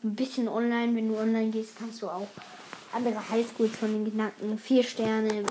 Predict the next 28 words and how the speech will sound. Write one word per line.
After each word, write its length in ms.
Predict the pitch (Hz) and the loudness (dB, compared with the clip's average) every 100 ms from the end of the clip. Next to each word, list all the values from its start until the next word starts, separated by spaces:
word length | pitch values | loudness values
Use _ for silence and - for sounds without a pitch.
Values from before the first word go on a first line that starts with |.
| - | -4
Es 160 | 220 | -4
gibt 240 | - 240 - | -2 -2 0
In-App-Käufe 800 | 220 220 220 - 220 208 - - - | 0 2 0 -4 -4 -4 -4 -6 8
und 400 | 277 285 311 - | 12 12 12 6
Werbungen. 680 | 196 240 214 185 175 220 - - - - - - - | 4 6 6 4 2 -2 -6 -6 -6 -4 -4 -4 2
Diese 220 | 277 277 240 | 4 6 8
Games 240 | 269 240 269 240 - - | 8 8 2 2 0 -2
feiere 240 | - 269 262 | 2 6 6
ich 180 | - - | 2 0
wirklich 500 | 247 269 320 - 277 | 10 10 10 4 0
nicht, 840 | 262 - - - - - - - | -2 4 8 8 6 4 4 8
die 240 | 262 247 | 8 10
Werbungen 640 | 240 240 247 247 247 233 - - - - | 8 6 4 2 4 2 0 -10 -10 2
und 420 | 294 330 285 196 - - - - - - - | 8 8 8 4 -4 -8 -8 -10 -10 -6 -2
In-App-Käufe 640 | 233 220 202 196 180 - 202 | 0 0 -4 -6 -4 -6 -6
haben. 180 | 180 220 240 - - - - - - | -4 0 2 2 0 -4 -6 -4 -4
Das 240 | 226 220 - | -6 -6 -4
hat 100 | 254 - | -4 -4
dieses 260 | 247 233 - | -6 -6 -6
Spiel. 340 | - 254 247 240 - - - - - - | -6 -4 -4 -6 -12 -16 -20 -20 -20 -8
Ja, 440 | 214 220 220 220 - | -4 -2 -2 -6 -8
aber 200 | 185 190 | -10 -8
du 80 | 202 | -2
musst 360 | 233 277 294 302 | 4 4 4 2
auch 140 | 285 | 2
keine 320 | - 262 254 | 0 0 0
Werbung 380 | 247 233 233 233 | 2 0 0 -4
angucken. 720 | 214 233 - - - 220 | -4 -6 -8 -14 -10 -10